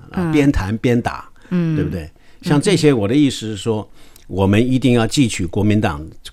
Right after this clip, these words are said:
Speaker 1: 过去的这个教训了。
Speaker 2: 嗯哼，
Speaker 1: 哎，
Speaker 2: 嗯。
Speaker 1: 那我也希望国民党现在领导人物也真的要汲取他们自己过去的教训，而不要再那么天真无邪。呃，我觉得有点，啊，非常遗憾，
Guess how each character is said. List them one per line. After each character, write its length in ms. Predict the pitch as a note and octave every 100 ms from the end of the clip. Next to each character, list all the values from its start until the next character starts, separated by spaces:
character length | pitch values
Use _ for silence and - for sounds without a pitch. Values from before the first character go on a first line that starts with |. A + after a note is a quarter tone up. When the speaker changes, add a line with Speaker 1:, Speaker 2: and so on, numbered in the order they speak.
| A#2
Speaker 1:
过 120 | G2+
去 220 | - F#2
的 240 | E2+ D#2+ - -
这 100 | D#2+
个 80 | D2+
教 260 | - - D#2
训 260 | - G#2 B1
了。 140 | - - -
Speaker 2:
嗯 180 | F3 D#3+
哼， 100 | D#3+
Speaker 1:
哎， 140 | D#3+ D#3+
Speaker 2:
嗯。 240 | D#3+ D#3 D#3+
Speaker 1:
那 260 | A#2+ A2 G#2
我 340 | F#2 G2 B2+
也 220 | D3+ F#2+
希 280 | F2+ - G2+
望 280 | G2 F2 D2+ F#2
国 120 | -
民 200 | F#2+ G#2
党 160 | G#2 D#2
现 180 | - G2
在 140 | F#2+
领 240 | E2+ E2+ F#2+
导 160 | D#2
人 200 | D2+ D#2+
物 220 | F2 E2+ D2 - - -
也 160 | - F#2+
真 180 | - A2
的 120 | A2
要 160 | G#2 G2
汲 200 | - F#2+
取 140 | F2+
他 160 | - F#2
们 140 | F2+
自 180 | - A2
己 160 | -
过 220 | D#2+ G2+ F2
去 160 | -
的 120 | C#2+
教 220 | D2 - D2+
训， 180 | -
而 140 | E2+ G2+
不 140 | G2+
要 120 | A2
再 400 | G2 - F#2+ D2 - - -
那 120 | G#2
么 100 | F#2
天 260 | - G#2 F#2+
真 220 | G#2 G2+
无 220 | E2 F#2+
邪。 520 | - E2 E2 F#2+ A2 G#2+ - - - -
呃， 200 | F#2 F2+
我 160 | F#2+ F#2
觉 140 | G2
得 80 | G2+
有 180 | F#2 G2+
点， 260 | F#2 E2 D#2 D#2+ D#2+ F#2+ F2 _ - -
啊， 380 | F#2 E2 D2+ F2 F#2 - F#2+ G#2+
非 140 | - A#2+
常 120 | G#2+
遗 160 | F2+
憾， 240 | D#2+ F#2